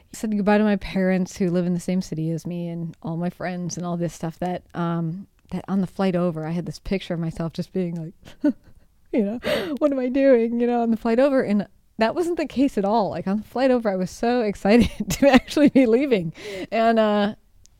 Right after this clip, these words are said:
uh, that has not been the case for me in other travels. I moved briefly to New York City to do an internship, and I was miserable there, you know, 'cause I'd never, I was like, "What am I doing here? I left a great job. I'm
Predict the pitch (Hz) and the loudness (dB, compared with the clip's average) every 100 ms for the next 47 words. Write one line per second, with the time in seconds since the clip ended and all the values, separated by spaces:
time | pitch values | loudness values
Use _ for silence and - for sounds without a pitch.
0 | - 202 190 190 233 254 269 269 277 269 | -6 0 2 2 0 -2 -2 -2 -2 2
1 | 247 226 240 240 - 196 185 185 185 - | 2 4 0 0 -2 0 2 2 0 0
2 | 185 185 180 175 190 180 156 - - - | -2 0 -2 -2 -6 -6 -8 -14 -14 -4
3 | 196 220 208 190 196 208 208 196 185 180 | 0 2 0 0 0 0 0 0 -2 -2
4 | 185 180 - 196 214 220 - - - - | -2 -4 -4 -2 0 -2 -8 -20 -20 -12
5 | - 185 185 185 185 185 233 233 285 285 | -4 0 2 0 0 -2 0 -2 0 -4
6 | 294 _ - 214 202 214 214 202 - _ | -4 _ -4 0 2 2 2 0 -2 _
7 | - 180 185 214 285 294 185 165 - - | -6 -2 2 2 2 2 -2 -6 -10 -14
8 | - 160 _ 185 196 180 - 302 240 214 | -16 -20 _ -8 -6 -6 -2 0 2 2
9 | 208 214 - 214 220 214 427 330 190 - | 0 -6 -8 -14 -14 -8 -6 -4 -4 -6
10 | - 392 440 370 185 170 - 180 220 262 | 2 4 4 2 0 -2 -8 -12 -6 -4
11 | 285 - 214 247 214 - 330 339 320 277 | -4 -6 -2 0 0 0 0 0 -2 -2
12 | 185 | -4